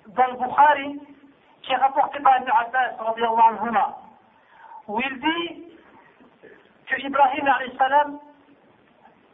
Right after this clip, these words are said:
a rendu visite à son fils, Ismaïl. En arrivant chez lui, il n'a pas trouvé son fils, il n'a trouvé que sa femme.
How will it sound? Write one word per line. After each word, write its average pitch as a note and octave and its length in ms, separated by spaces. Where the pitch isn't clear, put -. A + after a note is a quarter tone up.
a - 120
rendu C#4+ 360
visite C#4+ 320
à C4+ 160
son C4 160
fils, - 320
Ismaïl. A#3+ 760
En A3 140
arrivant C#4+ 360
chez D4+ 140
lui, D4 200
il C#4+ 80
n'a C#4 100
pas D4 140
trouvé C#4 340
son C4 160
fils, A#3 260
il G#3+ 80
n'a A#3 100
trouvé B3 240
que C4 160
sa B3+ 140
femme. B3 300